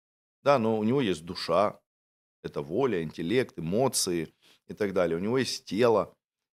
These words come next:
И я думаю, что вот точно так же, как мы, э, человека воспринимаем в целостности и в полноте,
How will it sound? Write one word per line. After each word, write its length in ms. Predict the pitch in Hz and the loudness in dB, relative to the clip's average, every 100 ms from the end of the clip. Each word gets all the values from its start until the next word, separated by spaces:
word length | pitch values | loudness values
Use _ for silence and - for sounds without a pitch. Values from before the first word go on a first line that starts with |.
| - | -2
И 80 | 117 | 0
я 100 | 131 | 2
думаю, 280 | 143 139 | 2 0
что 240 | 123 - 127 | -2 -2 -2
вот 280 | 120 - - | 0 -2 -4
точно 280 | 127 135 123 | -4 -2 0
так 180 | 143 | 0
же, 120 | 117 113 | 0 -2
как 220 | 117 117 | -4 -2
мы, 280 | 127 131 120 | 0 0 0
э, 400 | 120 113 110 104 | -2 2 2 0
человека 500 | - 120 127 113 107 | -2 2 2 0 -2
воспринимаем 840 | 104 - 113 117 117 107 104 101 | -4 -4 -4 0 0 0 -2 -4
в 80 | - | -6
целостности 800 | - 196 143 98 - 92 - 82 | -2 2 2 0 -4 -8 -10 -14
и 60 | |
в 100 | 82 | -12
полноте, 600 | - 98 101 95 - 73 | -4 -4 -2 -6 -8 -12